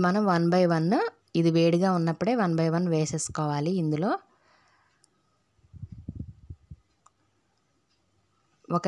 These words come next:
రెండు వెల్లుల్లిపాయల్ని చక్కగా రెబ్బలు ఒలిచి పెట్టుకోండి. పొట్టు తీసేసి ఒక రెండు వెల్లుల్లిపాయల్ని పక్కన పెట్టుకోండి. అలాగే ఒక హాఫ్ టేబుల్ స్పూను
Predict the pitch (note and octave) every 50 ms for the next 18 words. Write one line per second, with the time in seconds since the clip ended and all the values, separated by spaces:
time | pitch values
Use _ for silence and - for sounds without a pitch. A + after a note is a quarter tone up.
0 | F3+ F3+ F3 F3 F3 E3+ E3+ E3 E3 E3+ F3 F#3 F#3 F3+ - F3 E3 E3 D#3+ D#3+
1 | E3+ G#3 A#3+ A#3+ - F3 - - - D#3+ D#3+ F3+ G3 F#3+ E3 D3+ D3+ E3+ E3+ F3
2 | G#3 A#3+ G#3 F3+ F3 E3+ - - - E3+ D#3 - - - D3+ D3 C#3+ C#3+ D3 -
3 | - - _ _ - - - _ _ _ _ E3+ E3 D#3+ - E3+ - F3 E3+ E3
4 | - E3 D#3 D3+ - A#3 C#4+ G#4 G#4+ - _ - - _ _ _ _ - E3 D#3+
5 | F3 E3 D#3+ D#3+ D#3+ D#3+ D#3 D#3+ D#3 D#3 D#3+ E3 E3+ E3+ D#3+ - D#3 D3+ D3 D3
6 | D3+ F#3+ B3 D#4 C#4+ C4+ - _ _ _ _ _ _ _ - E3 - - E3+ E3+
7 | D#3 D3+ C#3+ - _ - C#3+ C#3 C#3 C3+ C#3 - - _ _ _ _ _ _ _
8 | _ _ _ _ _ _ _ _ _ _ _ _ _ _ _ _ _ _ _ _
9 | _ _ - E3+ E3+ E3+ F3 E3+ E3+ A#3+ C4+ A#3 - - E3+ D3 E3 E3+ E3 -
10 | - - F3 D#3+ D#3 D#3 D#3+ D#3+ - - - E3 D#3+ E3 G#3